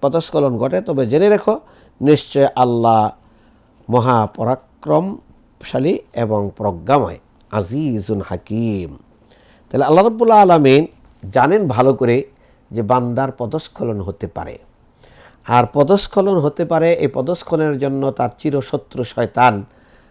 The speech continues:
চতুর্দিক থেকে তাকে বেষ্টন করে রেখেছে। কখন তার মাধ্যমে তাকে পদস্খলন ঘটিয়ে সত্য থেকে, ইসলামের পরিপূর্ণতা থেকে তাকে বের করে নিয়ে যাবে।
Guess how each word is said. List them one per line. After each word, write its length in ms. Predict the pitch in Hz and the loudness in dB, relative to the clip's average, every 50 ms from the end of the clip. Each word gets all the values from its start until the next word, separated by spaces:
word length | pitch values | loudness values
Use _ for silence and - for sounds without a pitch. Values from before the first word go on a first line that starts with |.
| _ _ - | _ _ -2
চতুর্দিক 480 | - 170 165 - 233 214 180 160 160 - - | -2 -2 0 0 -2 0 0 -2 -2 -2 -2
থেকে 240 | - 160 135 147 | -4 -2 -2 -2
তাকে 360 | 107 - 123 117 - - 123 117 | -2 -2 -4 -4 -2 -2 -2 -2
বেষ্টন 480 | 104 127 123 - - - 185 185 180 | 0 -2 -4 -4 -4 -4 -4 -4 -4
করে 200 | - - 131 123 | -2 -2 0 0
রেখেছে। 420 | 117 113 107 123 120 110 - 117 107 - | 0 -2 -2 -4 -4 -4 -4 -6 -6 -4
কখন 440 | - 202 - - 226 240 240 233 220 - | -6 -8 -6 -4 -4 -4 -4 -6 -8 -2
তার 200 | - 147 143 131 | -2 -2 0 0
মাধ্যমে 480 | 127 120 107 104 98 107 127 127 117 | -2 -4 -4 -4 -2 -2 0 0 0
তাকে 260 | 110 - 117 107 113 113 | 0 -2 -4 -6 -6 -8
পদস্খলন 680 | - 113 110 135 151 - - - 139 135 127 120 117 | -6 -6 -4 -4 -6 -6 -4 -4 -2 -2 -2 -2 0
ঘটিয়ে 400 | 113 123 101 139 135 117 101 98 - _ - - - - - - _ | -2 0 0 2 0 0 0 -2 -8 _ -20 -20 -20 -20 -20 -20 _
সত্য 420 | - - - 185 - - - 190 196 | -6 -2 0 0 0 0 -2 -2 0
থেকে, 400 | - 185 165 - 147 131 123 - - | 0 0 0 2 2 2 2 0 -2
ইসলামের 520 | 139 120 - - 143 143 143 147 135 131 | -6 -6 -2 0 0 2 2 2 0 0
পরিপূর্ণতা 720 | - - 135 131 135 - - 175 180 190 185 180 - 151 | 0 0 0 0 0 -2 -2 -4 -4 -4 -6 -6 -6 -8
থেকে 260 | 131 - 127 - 135 | -8 -8 -8 -6 -6
তাকে 300 | 123 - 123 110 - 127 | -4 -4 -4 -4 -4 -4
বের 220 | 113 104 117 110 101 | -2 0 0 0 0
করে 200 | - 120 113 107 | 0 0 0 0
নিয়ে 220 | 110 120 120 107 | 2 2 2 2
যাবে। 340 | 101 110 98 110 165 233 | 2 2 4 4 4 2